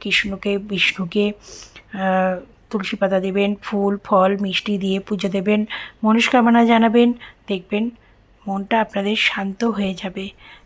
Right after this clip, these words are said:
কারণ এখন যা যুগ পড়েছে তাতে ভগবানের আশ্রয় নেওয়া ছাড়া আমাদের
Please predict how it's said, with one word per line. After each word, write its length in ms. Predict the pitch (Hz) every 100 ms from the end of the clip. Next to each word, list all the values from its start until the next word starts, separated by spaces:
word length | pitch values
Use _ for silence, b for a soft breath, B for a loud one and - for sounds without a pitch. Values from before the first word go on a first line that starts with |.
| -
কারণ 360 | 208 202 202 214 _ -
এখন 380 | 208 - 233
যা 180 | 208 208
যুগ 200 | 208 202 -
পড়েছে 420 | 214 214 208 240
তাতে 240 | 233 185 196
ভগবানের 600 | 175 190 180 202 208 220 B B B
আশ্রয় 600 | - 196 - - 226 220
নেওয়া 320 | 220 190 190 202
ছাড়া 440 | - 185 208 196 - B B -
আমাদের 420 | 202 196 190 202